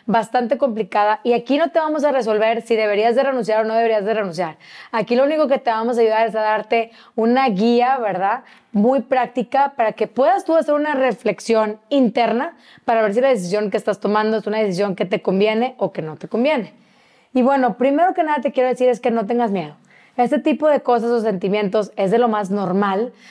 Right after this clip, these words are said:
pero claro, porque el miedo paraliza. Entonces, muchas veces cuando quieres renunciar, pero no, o no sabes si deberías de renunciar o no, estás como en este dilema en la cabeza, porque me dicen mucha gente, "Es que yo he visto cuando la gente renuncia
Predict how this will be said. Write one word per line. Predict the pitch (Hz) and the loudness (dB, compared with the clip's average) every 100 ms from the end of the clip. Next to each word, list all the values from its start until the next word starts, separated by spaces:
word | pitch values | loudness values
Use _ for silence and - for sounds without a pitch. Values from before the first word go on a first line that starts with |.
| - | -6
pero | 226 220 | -2 0
claro, | 226 254 240 185 | 2 2 2 0
porque | 208 185 196 | -4 -2 0
el | |
miedo | 202 220 233 | 2 0 2
paraliza. | 277 214 208 190 180 | 0 0 0 -2 -8
Entonces, | 170 208 | -4 0
muchas | 233 233 277 | 0 2 0
veces | 269 262 208 | 2 0 -2
cuando | 175 208 196 | -2 -2 -2
quieres | 208 208 | -2 0
renunciar, | 226 247 240 262 226 208 185 | 0 0 0 0 0 0 -2
pero | 202 | -2
no, | 190 208 | -2 0
o | 233 | 2
no | 220 233 | 2 0
sabes | 233 233 254 | 0 -2 0
si | 254 247 | 0 0
deberías | 190 196 190 202 | 0 0 0 0
de | 247 | 0
renunciar | 240 196 214 | -2 -2 -2
o | |
no, | 226 208 - - - - | 0 -2 -6 -20 -14 -4
estás | 214 208 | -2 0
como | 277 269 | -2 0
en | 277 240 | 0 2
este | 226 233 254 262 262 | 0 0 2 2 0
dilema | 202 208 214 226 233 233 226 226 | 0 0 2 2 2 2 0 0
en | |
la | 226 | -2
cabeza, | 220 214 214 208 208 208 - - - - | 0 0 0 -2 -6 -6 -10 -20 -14 -2
porque | 226 233 233 233 233 - 240 - | -2 2 2 2 -2 -12 -14 -4
me | 254 220 214 | 0 2 2
dicen | 214 180 220 220 | 2 2 0 0
mucha | 214 190 208 | -2 -2 -4
gente, | - 190 185 185 - - _ - | -2 -4 -2 -4 -6 -20 _ -6
"Es | 196 | 0
que | 247 247 262 | 2 2 0
yo | 196 220 | 0 2
he | 214 | 2
visto | 214 - 233 | 0 0 -2
cuando | 247 233 226 | 0 0 0
la | 202 | -4
gente | - 175 214 | -6 -4 -2
renuncia | 214 202 196 - 185 185 | 0 0 -2 -2 -4 -6